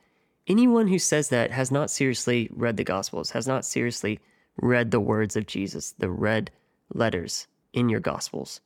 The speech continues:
As Lewis said, he was either liar, lunatic, or Lord. Those are the only options. He didn't give any other options. He didn't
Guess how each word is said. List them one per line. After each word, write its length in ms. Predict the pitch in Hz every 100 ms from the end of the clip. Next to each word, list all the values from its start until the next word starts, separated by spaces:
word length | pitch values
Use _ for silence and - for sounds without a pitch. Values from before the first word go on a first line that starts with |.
| _ _ _ _ _ _ -
As 240 | 147 143
Lewis 260 | 160 180 156
said, 260 | - 117
he 100 | 147
was 180 | 156 143
either 340 | - 143 123 104
liar, 520 | 107 101 170 202 202 _ _ _ _
lunatic, 580 | 147 160 160 - 143 - _ _ _
or 140 | 139 120
Lord. 400 | 123 117 104 - _ _ _
Those 220 | 156 220
are 80 | 247
the 140 | 208 175
only 260 | 180 165
options. 500 | 127 156 - - - _ _ _ _ _ _
He 160 | -
didn't 540 | 175 233 226 196 139 127
give 480 | 147 156 131 120 - -
any 240 | 139 135
other 160 | 127 120
options. 400 | 113 - - -
He 120 | 151
didn't 320 | 180 185 180